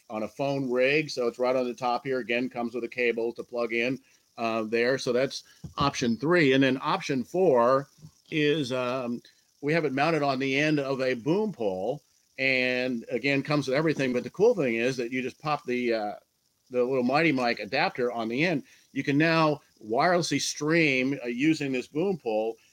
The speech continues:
your, um, audio right from here while you're recording a video, because when you're making a movie, you're not putting mics on the talent.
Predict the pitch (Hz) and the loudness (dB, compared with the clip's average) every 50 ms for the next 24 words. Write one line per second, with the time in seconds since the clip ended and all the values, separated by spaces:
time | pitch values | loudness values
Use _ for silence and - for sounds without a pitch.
0 | _ - 135 123 139 135 127 127 123 123 120 113 110 113 113 117 113 107 104 - | _ -10 -4 -2 2 4 4 4 4 4 2 2 2 2 2 2 0 -2 -4 -6
1 | _ _ - - - _ - 135 156 190 208 185 151 127 120 117 113 123 127 123 | _ _ -20 -20 -14 _ -2 0 2 4 4 4 4 4 2 2 0 0 0 0
2 | 127 147 160 156 - 156 147 139 147 143 135 120 117 139 165 180 180 160 - - | 0 0 0 -2 -6 -8 -4 -2 -2 -2 0 0 0 0 2 2 2 0 0 0
3 | 156 151 147 139 131 117 101 147 165 180 156 127 120 113 123 127 123 - - - | 0 0 0 0 -2 -2 0 0 0 2 2 2 0 0 -2 -4 -4 -4 -4 -2
4 | 156 170 170 170 190 220 226 220 185 160 147 165 208 233 202 160 139 127 131 139 | 0 0 0 2 2 0 0 0 0 -2 0 2 2 2 2 2 2 0 0 0
5 | 143 160 156 - - 170 165 160 151 139 127 127 143 151 147 - - - 123 123 | 0 -2 -4 -4 -2 0 2 2 2 2 2 2 2 2 0 -2 -4 -8 -6 -4
6 | 127 120 117 - - 170 185 196 165 113 95 | -4 -4 -4 -6 -6 -6 -4 -4 -4 -6 -6